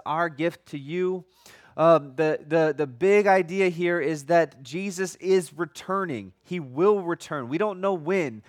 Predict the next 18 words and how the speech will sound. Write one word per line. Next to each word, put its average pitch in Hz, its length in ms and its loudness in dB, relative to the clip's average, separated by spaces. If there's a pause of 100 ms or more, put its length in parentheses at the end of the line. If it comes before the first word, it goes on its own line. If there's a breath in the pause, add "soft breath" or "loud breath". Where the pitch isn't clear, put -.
(140)
We 156 100 -2
don't 180 240 0
know 196 180 -2
the 180 120 -8
time. 147 500 -4 (240 soft breath)
We 147 80 -4
don't 180 320 -2
know 202 140 0
what 170 320 -2
day. 156 260 4
We 151 160 -4
don't 170 240 -4
know 190 180 -2
how 175 220 0
many 202 200 -8
years 196 340 -2
from 156 180 -14
now. 131 300 -2